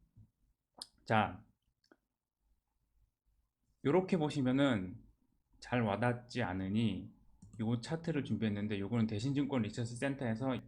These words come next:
요 회색 부분이 영업이익입니다. 그리고 요 파란색이 주가인데 보시면 장기 우상향을 하죠.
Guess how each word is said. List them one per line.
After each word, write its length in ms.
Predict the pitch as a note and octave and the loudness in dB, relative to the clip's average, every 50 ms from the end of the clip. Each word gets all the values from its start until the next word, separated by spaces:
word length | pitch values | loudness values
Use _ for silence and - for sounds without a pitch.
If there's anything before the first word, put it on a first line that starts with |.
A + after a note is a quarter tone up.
| - _ _ - - - _ - | -14 _ _ -20 -20 -6 _ 0
요 140 | C3+ C3+ C3+ | 2 4 6
회색 320 | F#3+ G#3+ A3 B3 A#3+ - | 6 6 6 6 4 4
부분이 320 | - D#3+ F#3+ F#3+ F3 C#3 G#2+ | 2 2 4 4 4 4 4
영업이익입니다. 1000 | G2+ G#2 A#2+ C3 B2+ A2+ A2 G#2 G2 G2+ F#2 F2+ F2 E2 G2 G2+ F#2 F2 F2 - - - _ _ _ | 4 4 4 4 4 4 2 0 0 -2 -4 -6 -4 -2 -2 -2 -2 -4 -8 -12 -18 -20 _ _ _
그리고 580 | - A2 G#2+ G#2+ A#2+ D3 D#3+ F#3+ - - - - - - - _ - | -6 -4 -2 0 2 2 2 0 -2 -6 -12 -18 -20 -20 -10 _ -6
요 120 | G#2+ G#2+ | -6 -4
파란색이 560 | - - D#3 E3+ F3 E3+ D#3+ E3 D3 B2+ A#2+ | -4 -2 -2 0 0 0 0 -2 -2 -2 -4
주가인데 800 | - - A2+ - - B2 A2+ G#2 G2 G#2 A#2+ A2+ G2+ F#2 - - - - _ _ _ _ _ - | -4 -6 -8 -4 0 0 0 0 0 0 0 0 0 -2 -6 -10 -16 -20 _ _ _ _ _ -10
보시면 760 | - - C3+ C3 C#3+ D#3 D#3 D#3+ E3+ D#3+ C3+ G#2 F#2+ F#2 - - - - - - _ _ _ _ _ _ _ _ _ _ _ _ _ _ _ _ _ _ _ _ _ _ _ _ _ _ _ _ _ | -6 -4 -4 -2 -2 0 0 2 2 2 2 2 0 -4 -6 -10 -16 -20 -20 -20 _ _ _ _ _ _ _ _ _ _ _ _ _ _ _ _ _ _ _ _ _ _ _ _ _ _ _ _ _
장기 500 | - - - B2+ C3+ D3 C#3 D3 D#3+ C#3+ | -8 -2 0 2 2 2 2 2 0 0
우상향을 640 | G2+ A2 A2+ A#2+ A#2 - C#3 D3 D3+ C#3+ C3 C3 C3 | 0 0 0 -2 -2 -4 -6 -6 -6 -6 -6 -6 -6
하죠. 420 | C3 B2 B2 C3+ C3 G#2+ F#2 G2 | -8 -6 -4 -4 -4 -4 -4 -6